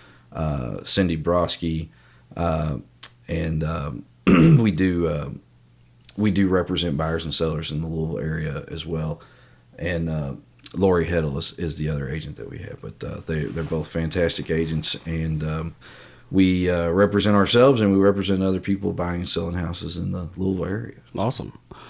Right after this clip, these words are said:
Speaker 2: Well, good deal, buddy. Well, again, I just wanted to say thank you for, for coming on. What, um, have you always seen yourself getting into real estate or, you know, into building? You know, I, I know that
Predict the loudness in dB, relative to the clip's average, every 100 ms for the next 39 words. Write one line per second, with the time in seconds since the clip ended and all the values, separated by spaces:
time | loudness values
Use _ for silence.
0 | -20 -12 0 0 4 6 6 2 -4 2
1 | 4 4 2 -16 -10 -2 4 6 6 4
2 | 4 4 4 6 4 6 4 4 -2 0
3 | -2 -2 -4 2 6 6 6 6 4 2
4 | -4 -20 -16 -2 4 4 4 4 6 6
5 | 4 2 -2 -20 _ _ _ -20 _ -20
6 | _ -16 -6 0 4 6 6 6 6 8
7 | 10 8 6 4 4 2 4 6 6 4
8 | 2 4 4 4 2 2 4 4 4 4
9 | 4 0 -2 2 2 2 0 -2 -10 -20
10 | -20 -20 -20 -6 0 2 2 2 0 2
11 | 4 6 4 2 2 2 2 -2 _ -2
12 | 0 2 4 6 4